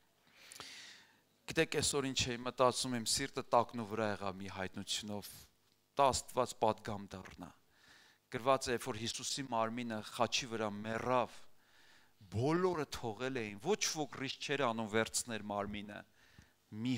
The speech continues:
հոգի վերցրեց։ Ո՞վ էր դա։ Հովսեփ Արիմաթացին, որ իր կարիերայի, այո, նաև Նիկոդեմոս, իր կարիերայի գնով ինքը հայտնի մեկն էր, գնաց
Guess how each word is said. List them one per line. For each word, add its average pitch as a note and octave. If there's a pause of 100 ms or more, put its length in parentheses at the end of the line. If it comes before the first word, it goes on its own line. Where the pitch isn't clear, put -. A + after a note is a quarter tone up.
հոգի G2+
վերցրեց։ - (1040)
Ո՞վ A2+
էր F#2
դա։ - (1300)
Հովսեփ B2+
Արիմաթացին, A2 (960)
որ A#2+ (320)
իր C#3 (180)
կարիերայի, A#2+ (340)
այո, A#2 (100)
նաև G#2+
Նիկոդեմոս, A2
իր C3+ (840)
կարիերայի D3 (100)
գնով B2+ (100)
ինքը B2+
հայտնի C#3
մեկն B2
էր, G2 (840)
գնաց B2